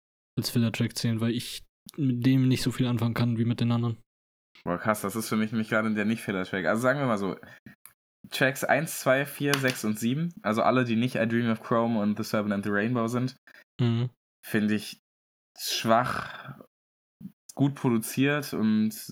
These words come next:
Speaker 2: und klingen in Ordnung, aber wäre wahrscheinlich sowas wie bis auf ein paar Stellen, sowas wie eine sechs, sieben, auch einfach, weil ich keinen Vergleich im Genre habe. Also ich würde jetzt
Speaker 1: Mhm.
Speaker 2: das, ich würde sagen, alle anderen Trap-Artists könnten das auch auf die Beine stellen.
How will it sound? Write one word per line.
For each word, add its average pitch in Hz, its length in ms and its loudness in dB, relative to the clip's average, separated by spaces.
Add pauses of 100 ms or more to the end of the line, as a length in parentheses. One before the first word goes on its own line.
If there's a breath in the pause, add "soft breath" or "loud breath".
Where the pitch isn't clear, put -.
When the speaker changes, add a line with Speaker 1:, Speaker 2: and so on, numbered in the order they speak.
Speaker 2:
und 104 300 -2
klingen 123 260 0
in 110 80 2
Ordnung, 113 320 0
aber 101 260 -2
wäre 104 280 0
wahrscheinlich 110 400 -2
sowas 104 320 -4
wie 104 100 -2
bis 110 160 -6
auf 104 140 -2
ein 101 80 -2
paar 104 180 -2
Stellen, 101 640 -2
sowas 95 340 -10
wie 101 60 -4
eine 92 240 -4 (580)
sechs, 104 320 -2
sieben, 131 460 -2 (160)
auch 92 100 0
einfach, 104 220 2
weil 101 100 2
ich 98 80 -6
keinen 101 140 -2
Vergleich 101 380 0
im 113 60 0
Genre 107 200 0
habe. 110 220 0
Also 90 160 -4
ich - 200 -10
würde 95 200 -2
jetzt 117 260 0
Speaker 1:
Mhm. 120 60 -6 (120)
Speaker 2:
das, - 260 -10 (340)
ich - 160 -8
würde 101 120 -2
sagen, 95 560 -2 (640)
alle 92 200 2
anderen 101 200 2
Trap-Artists 98 640 -2
könnten 202 220 0
das - 120 -2
auch 185 120 -2
auf 220 80 -12
die 107 60 -12
Beine 110 200 0
stellen. 117 300 -6